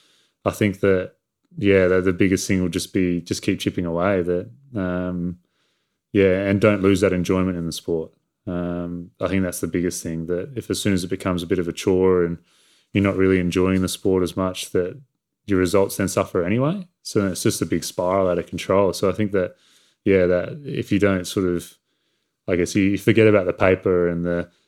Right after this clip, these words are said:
and the things like that and the numbers and all that sort of stuff, then you just go out and, and compete and train hard, that you're gonna be better in the long run, I think.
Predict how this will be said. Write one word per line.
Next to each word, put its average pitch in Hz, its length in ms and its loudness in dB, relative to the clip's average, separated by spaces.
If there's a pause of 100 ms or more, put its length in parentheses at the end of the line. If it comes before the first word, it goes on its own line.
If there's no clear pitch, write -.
(100)
and 95 100 0
the 87 60 0
things 95 260 2
like 92 80 4
that 92 160 4
and 87 80 -6
the 87 60 0
numbers 92 400 2
and 92 80 0
all 95 60 0
that 92 80 -4
sort 107 120 0
of 95 60 0
stuff, 87 300 -2
then 95 100 -2
you 92 60 -2
just 90 200 -2
go 95 140 4
out 90 180 0
and, 92 460 -4 (180)
and 107 160 -4
compete 95 380 0
and 90 100 -4
train 90 280 -4
hard, 95 360 -2
that 90 280 -2 (380)
you're 104 180 -4
gonna 95 120 2
be 90 80 0
better 92 260 2
in 85 100 -4
the 82 60 -8
long 90 200 -2
run, 90 180 -4
I 90 60 -10
think. 92 320 -10